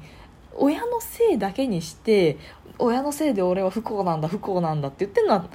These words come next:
さすがにそれは私もどうかなと思うんですけど、「外れだったけれども私はほにゃほにゃします」っていう、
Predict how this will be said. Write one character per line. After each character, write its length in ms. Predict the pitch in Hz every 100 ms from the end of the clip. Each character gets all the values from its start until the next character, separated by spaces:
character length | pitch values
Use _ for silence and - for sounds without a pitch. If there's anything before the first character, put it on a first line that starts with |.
| -
さ 140 | -
す 120 | 285 349
が 80 | 392
に 100 | 370
そ 100 | 320
れ 60 |
は 80 | 302
私 220 | 240 240
も 140 | 208 185
ど 160 | 202
う 40 | 175
か 140 | 147
な 140 | 143
と 100 | 147
思 180 | 151 160
う 20 |
ん 60 | 160
で 100 | 151
す 120 | 151
け 80 | 165
ど、 260 | 208 208 - - - -
「外 420 | - 269 269 381 415
れ 160 | 440
だ 160 | 359 403
っ 40 | - - -
た 200 | 208 - -
け 120 | -
れ 220 | 453 466 370
ど 120 | 359
も 220 | 392 285
私 460 | 208 185 226 226 233
は 140 | 220
ほ 160 | 220 262
に 100 | 233
ゃ 80 |
ほ 160 | 202 175
に 100 | 139
ゃ 60 | 151
し 160 | -
ま 160 | 156 160
す」 140 | 165
っ 20 | 143
て 280 | - -
い 100 | 156 151
う、 220 | 240